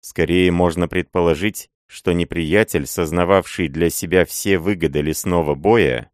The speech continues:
нарочно не препятствовал нашему движению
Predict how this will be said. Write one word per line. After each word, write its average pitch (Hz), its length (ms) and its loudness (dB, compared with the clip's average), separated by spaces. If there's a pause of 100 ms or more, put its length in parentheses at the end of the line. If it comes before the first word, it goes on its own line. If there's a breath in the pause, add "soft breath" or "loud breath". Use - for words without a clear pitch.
(140)
нарочно 98 580 0
не 73 160 -2
препятствовал 110 880 2
нашему 92 480 0
движению 82 760 -2